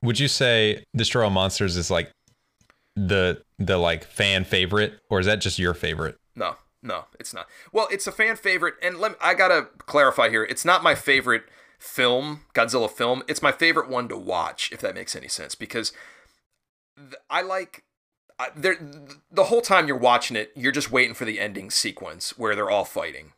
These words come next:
Speaker 2: like, where all the monster-, like, this is where all the monsters just take on King Ghidorah, um, and they just wreck it. They absolutely destroy King Ghidorah. Spoilers, by the way.
Speaker 1: <laughs>
Speaker 2: Um,
Speaker 1: It's from nineteen sixty-eight. Hopefully, uh, people have
Speaker 2: that's,
Speaker 1: seen it.
Speaker 2: that's the, <laughs> that's the whole thing that you're waiting for.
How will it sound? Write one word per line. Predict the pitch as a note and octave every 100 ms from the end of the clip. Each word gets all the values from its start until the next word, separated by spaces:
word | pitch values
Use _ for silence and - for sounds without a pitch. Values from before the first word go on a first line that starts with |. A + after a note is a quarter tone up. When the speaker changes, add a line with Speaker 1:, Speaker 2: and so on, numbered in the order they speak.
| _
Speaker 2:
like, | A2 -
where | B2+ B2
all | C3
the | C#3
monster-, | B2 A#2 A2+ B2
like, | B2+ B2+
this | D#3+ D3+
is | C#3
where | D3
all | B2 C3+
the |
monsters | B2+ A#2+ A#2+ - A2+ G#2+
just | A2 -
take | B2 A2+
on | A#2 A2 G#2 F#2+ -
King | C3 A#2
Ghidorah, | G#2 F2+ G2 F#2 - - - - _ -
um, | F#2 F#2 F2 F2 - _
and | A#2+ A#2
they |
just | A2 G#2
wreck | F#2 G#2 -
it. | C#2+ C#2+ _
They | B2+
absolutely | A#2+ B2+ C#3+ A2
destroy | A2 - A2
King | G2+ G#2
Ghidorah. | F2+ F2+ F2
Spoilers, | - - A#2+ G2 E2+ - - -
by | - -
the | -
way. | F3 - - - - - - -
Speaker 1:
<laughs> |
Speaker 2:
Um, | G2 F2+
Speaker 1:
It's | F#2+
from | G#2+
nineteen | G2 F#2+
sixty-eight. | - G2+ - F2+ E2+ E2
Hopefully, | F#2 - E2+ E2+
uh, | E2 E2+
people | G#2+ E3
have |
Speaker 2:
that's, | G#3
Speaker 1:
seen | - F2+
it. | F#2
Speaker 2:
that's | A2+ D#3
the, | - - - - - - - - - -
<laughs> |
that's | - A3+ -
the | G3
whole | D#3 E3
thing | D#3+ D3+
that | B2+
you're | G#2+
waiting | G#2 G#2 F#2 -
for. | - F2 -